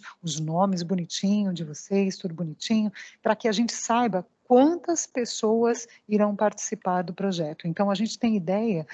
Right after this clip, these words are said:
de que serão no mar-, no máximo quinze pessoas por escola. Ou seja, eu vou ter no máximo quinze, é, mapeamentos, é, em cada unidade escolar, é o máximo. Então, a planilha que, é, nós criamos para que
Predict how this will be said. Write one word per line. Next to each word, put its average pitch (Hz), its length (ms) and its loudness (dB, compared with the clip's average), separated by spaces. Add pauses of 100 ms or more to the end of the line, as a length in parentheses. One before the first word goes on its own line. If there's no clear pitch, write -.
(260)
de 190 100 -4
que 220 100 0
serão 220 340 2
no 220 100 2
mar-, 214 400 2 (140)
no 208 160 2
máximo 202 480 0
quinze 311 320 0
pessoas 220 640 0 (280)
por 226 180 4
escola. - 500 -8 (600)
Ou 185 160 0
seja, 220 360 4
eu 196 100 2
vou 196 140 2
ter 202 180 -2
no 196 80 0
máximo 175 480 -4
quinze, 262 560 0 (380)
é, 180 140 0
mapeamentos, 190 840 0 (360)
é, 175 120 0
em 196 220 0
cada 202 340 4
unidade 185 520 -2
escolar, 156 340 -4
é 175 80 2
o 190 40 2
máximo. 165 600 -2 (340)
Então, 214 280 2 (480)
a 180 180 2
planilha 240 480 4
que, 185 400 -2
é, 170 240 -2
nós 165 240 -2
criamos 185 520 2
para 170 140 -6
que 170 240 -2